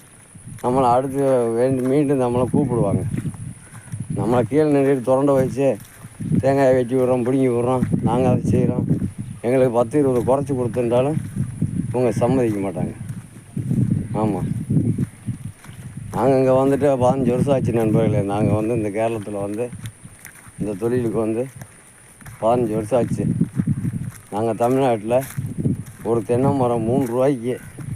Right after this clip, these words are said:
அங்க ஏறும்போது இங்க வந்தோம். எங்களுக்கு பதினஞ்சு ரூபா அப்ப இங்க சம்பளம். இப்ப அங்க படிப்படியா ஏறி ஒரு மரத்துக்கு இப்ப இருபது ரூபா, பதினேழு ரூபாயில இருக்கு. ஆனா, இங்க நாங்க படிப்படியா ஏத்தி ஒரு மரத்துக்கு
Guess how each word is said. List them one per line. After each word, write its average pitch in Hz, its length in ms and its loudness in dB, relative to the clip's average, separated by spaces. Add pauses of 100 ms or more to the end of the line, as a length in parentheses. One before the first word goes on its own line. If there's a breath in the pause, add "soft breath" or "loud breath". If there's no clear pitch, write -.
(380)
அங்க 117 200 0
ஏறும்போது 117 760 2 (320)
இங்க 110 300 2
வந்தோம். 120 220 0 (720)
எங்களுக்கு 113 440 0
பதினஞ்சு 117 360 2
ரூபா 120 140 2
அப்ப 113 260 2
இங்க 101 240 -2 (180)
சம்பளம். 98 560 -6 (1000)
இப்ப 107 220 0
அங்க 117 320 2
படிப்படியா 135 500 2
ஏறி 131 360 0 (960)
ஒரு 117 180 0
மரத்துக்கு 123 460 0
இப்ப 110 120 -2
இருபது 120 360 0
ரூபா, 123 220 4
பதினேழு 113 520 0
ரூபாயில 113 260 2
இருக்கு. 98 280 -4 (840)
ஆனா, 113 220 0
இங்க 120 320 2
நாங்க 117 460 0
படிப்படியா 117 440 2
ஏத்தி 117 360 -2 (800)
ஒரு 107 200 0
மரத்துக்கு 113 640 0